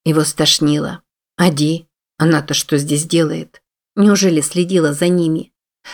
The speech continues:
Круг рявкнул на неё, чтобы она домой возвращалась, но Ди не была бы собой, если бы послушалась.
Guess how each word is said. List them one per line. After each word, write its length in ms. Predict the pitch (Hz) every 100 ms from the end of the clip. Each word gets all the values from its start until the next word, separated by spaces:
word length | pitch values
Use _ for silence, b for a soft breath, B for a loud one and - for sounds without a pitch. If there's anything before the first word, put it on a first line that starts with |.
| B
Круг 260 | - 175 -
рявкнул 480 | 220 - - 170 165
на 60 |
неё, 360 | 165 170 165 151
чтобы 320 | - 156 151
она 140 | 160
домой 320 | 160 185 196 160
возвращалась, 920 | 151 156 170 - 190 165 151 - - B B B
но 140 | 175 175
Ди 180 | 190
не 140 | 196 180
была 240 | 175 196
бы 100 | 185
собой, 500 | 170 - 156 170 208 -
если 320 | 165 160 -
бы 120 | 151
послушалась. 880 | 143 190 - 190 - 175 - - -